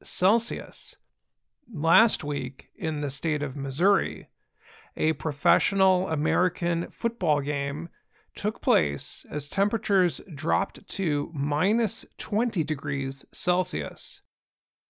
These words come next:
On the other side of the world, the world's top tennis players are playing in unusually warm weather in Melbourne, Australia. The Australian Open is taking place as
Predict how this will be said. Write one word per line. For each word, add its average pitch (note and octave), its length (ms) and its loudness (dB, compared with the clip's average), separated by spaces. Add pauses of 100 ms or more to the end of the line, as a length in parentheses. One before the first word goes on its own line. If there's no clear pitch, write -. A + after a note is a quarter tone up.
(960)
On G3 180 8
the G#3+ 140 6
other G#3+ 180 8
side F3 320 4
of C#3+ 120 0
the D#3+ 80 2
world, D#3+ 560 2 (420)
the E3 100 6
world's D#3+ 640 4 (140)
top D3+ 440 2
tennis G3 360 2
players - 640 -2
are E3+ 160 0
playing D#3+ 480 0
in D3 340 -2 (100)
unusually G3+ 840 4
warm E3+ 560 4
weather E3+ 600 -2 (320)
in D#3 320 0
Melbourne, D#3+ 800 4
Australia. E3+ 920 4 (640)
The E3+ 140 6
Australian G3+ 680 8
Open F#3+ 380 4
is D#3+ 120 0
taking E3+ 420 0
place D#3 500 0
as D3 560 -2